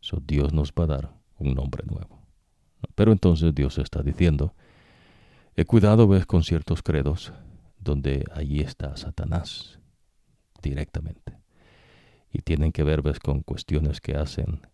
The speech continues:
eh, con conducta del sexo. Eh, tienen que ver, ves, cómo se conducen también con las enseñanzas que no son del Señor, sino que son de dioses falsos." Eh,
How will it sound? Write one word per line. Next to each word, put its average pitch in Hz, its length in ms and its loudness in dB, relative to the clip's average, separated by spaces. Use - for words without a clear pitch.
eh, 71 320 -6
con 73 180 -6
conducta 73 520 -4
del 69 180 -6
sexo. - 460 -2
Eh, 71 340 -2
tienen 76 260 0
que 82 100 -4
ver, 76 180 0
ves, 73 200 -2
cómo 76 240 0
se 71 140 -8
conducen 73 520 -2
también 71 420 -2
con 73 260 -2
las 76 200 -6
enseñanzas 76 760 -4
que 71 120 -4
no 69 120 -2
son 73 200 -2
del 73 140 -4
Señor, 82 500 2
sino 71 260 -2
que 71 140 -4
son 73 240 0
de 67 100 -4
dioses 69 400 -2
falsos." - 560 -2
Eh, - 320 -6